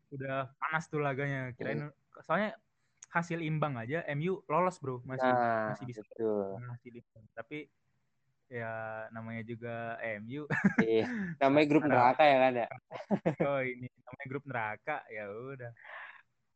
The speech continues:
Speaker 2: Harusnya setan merah tuh bisa menguasai grup neraka sih sebenarnya sih.
Speaker 1: Iya, neraka kan setan, ini setannya cemen nih setan.
Speaker 2: <laughs>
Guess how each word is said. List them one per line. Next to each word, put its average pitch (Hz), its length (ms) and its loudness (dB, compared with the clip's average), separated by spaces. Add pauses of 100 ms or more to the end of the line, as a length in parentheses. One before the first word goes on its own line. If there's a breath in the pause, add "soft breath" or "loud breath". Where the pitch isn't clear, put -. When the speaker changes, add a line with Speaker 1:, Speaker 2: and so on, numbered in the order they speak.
(180)
Speaker 2:
Harusnya 123 400 4
setan 131 400 4
merah 131 240 8
tuh 160 240 2 (320)
bisa 127 320 -2
menguasai 127 400 2
grup 120 240 -2
neraka 120 400 2
sih 107 160 -6
sebenarnya 101 400 -6
sih. 104 240 -14
Speaker 1:
Iya, - 560 -18
neraka 175 400 -4
kan 214 320 -4 (240)
setan, 180 480 -4
ini 170 160 -4
setannya 180 480 -6 (480)
cemen 156 320 0
nih 123 160 -6
setan. 131 280 2
Speaker 2:
<laughs> - 380 -2